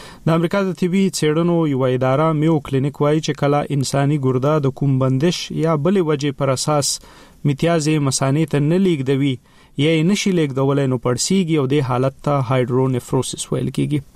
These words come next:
اکثر چې د ګردې دننه ډبره یا کاڼی مثانې ته په تلونکي رګ کې ونښلي، نو بیا اوبه په پښتورګي کې جمع کیږي چې له وجې یې هغه پړسیږي. خو کله ناکله د دې نور وجوهات هم وي.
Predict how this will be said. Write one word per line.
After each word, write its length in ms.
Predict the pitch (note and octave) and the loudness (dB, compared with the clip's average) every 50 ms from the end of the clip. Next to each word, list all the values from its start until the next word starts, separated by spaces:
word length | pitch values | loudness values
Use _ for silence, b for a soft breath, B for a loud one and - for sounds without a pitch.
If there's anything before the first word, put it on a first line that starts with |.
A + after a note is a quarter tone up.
| B B B B B B B B B | B B B B B B B B B
اکثر 280 | E3 D#3+ - - G#3+ A3 | -2 0 0 0 -2 -2
چې 320 | - - G#3 G3+ G3+ G3 | -2 -2 0 0 0 0
د 80 | F3 E3+ | 0 0
ګردې 440 | D#3 C#3 D3 C#3+ C#3+ D#3+ F3 F3+ D#3+ | 0 0 0 0 0 2 0 2 2
دننه 400 | D3+ C#3+ D3+ E3+ F3 F3 E3+ E3 | 0 0 0 0 2 2 2 2
ډبره 420 | D3+ C#3 C3+ B2+ D3 D#3 E3+ E3 D#3+ | 2 2 0 2 2 2 2 2 2
یا 180 | D3 C3 B2 B2 - - | 2 0 -2 -2 -2 0
کاڼی 360 | C#3+ D3+ D#3+ D#3+ E3 E3 E3+ E3+ D#3+ - _ _ _ b b b b b - | 0 2 2 2 0 0 -2 -2 -6 -10 _ _ _ b b b b b -2
مثانې 480 | D3 D3 C#3 - - C#3+ D3 D3+ E3+ E3 | 0 0 0 0 0 0 2 2 0 0
ته 120 | - E3+ | 0 -2
په 140 | D#3 - D3+ | -2 -2 -4
تلونکي 440 | C3+ - D3 D#3 D#3+ D#3 - C#3+ C#3 | -4 -2 0 0 0 0 0 0 0
رګ 160 | C#3+ D3+ D3 D3 - | 0 0 -2 -2 -2
کې 80 | - C#3 C#3 | 0 0 2
ونښلي، 480 | D#3+ F3+ E3+ - - E3 E3 E3+ F3 | 2 0 0 -2 -2 0 0 0 2
نو 120 | D#3+ D3 C3+ | 0 0 0
بیا 180 | B2+ C3+ D3 | 0 2 2
اوبه 360 | C#3+ C#3 C3+ C3 B2 D#3 E3+ E3+ | 2 2 2 0 2 0 0 0
په 100 | - C#3 | 0 -4
پښتورګي 640 | - C3 A#2+ - - C#3 C3+ C#3+ C#3+ C#3 C#3 B2+ - | -6 -6 -8 -4 -2 0 0 0 0 0 -2 -4 -2
کې 80 | B2+ | -2
جمع 260 | A#2+ C3 B2+ C3 C3+ C3+ | -2 0 0 0 -2 -2
کیږي 340 | - F#3+ G3 G3 F3 F#3 D#3+ - | 0 0 0 2 2 0 -2 -2
چې 60 | D3+ C#3+ | -2 0
له 60 | C#3+ | 0
وجې 280 | D3+ E3+ F3 D#3 E3+ E3 D#3+ | 0 0 0 0 0 0 2
یې 60 | D3 C3 | 2 0
هغه 200 | C3 B2 B2+ C3+ C3 - | 0 0 -2 -2 -2 -2
پړسیږي. 520 | B2+ A#2+ - - - C3 B2+ E3 D#3 C3 - B B B B B B B B B B | -2 -2 -2 -2 -2 -4 -4 -4 -6 -10 -14 B B B B B B B B B B
خو 160 | B - E3 | B -4 -2
کله 240 | - G3 G3+ G3 F#3+ | 0 0 0 0 0
ناکله 380 | F3+ E3+ D#3+ - F3+ F#3 F3+ | 0 0 0 0 0 0 0
د 160 | E3+ D3+ D#3 C#3+ | 0 0 -2 0
دې 120 | E3 E3+ F3 F3+ | 0 0 2 2
نور 140 | F3+ E3+ | 2 2
وجوهات 560 | D#3 C#3+ C3+ B2 C3 C3 C3 C3+ C3+ B2+ - C#3+ | 0 0 -2 0 0 0 0 0 -2 -2 -2 -2
هم 140 | C#3 C3 A2+ G#2+ - | -2 -2 -2 -4 -8
وي. 80 | C3 | -12